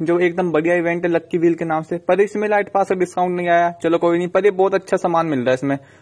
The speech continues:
और ये देखो, मैंने सब्सक्राइबर के अकाउंट में टॉप अप किया है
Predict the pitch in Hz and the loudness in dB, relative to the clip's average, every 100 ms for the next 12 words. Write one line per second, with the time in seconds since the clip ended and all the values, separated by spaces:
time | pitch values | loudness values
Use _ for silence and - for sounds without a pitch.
0 | _ 147 160 170 175 175 175 - - 175 | _ -2 0 0 -2 -2 -2 -4 0 0
1 | 170 170 170 165 170 165 165 170 - 175 | 0 -2 0 0 -2 -2 -2 -4 -2 -2
2 | 180 | 0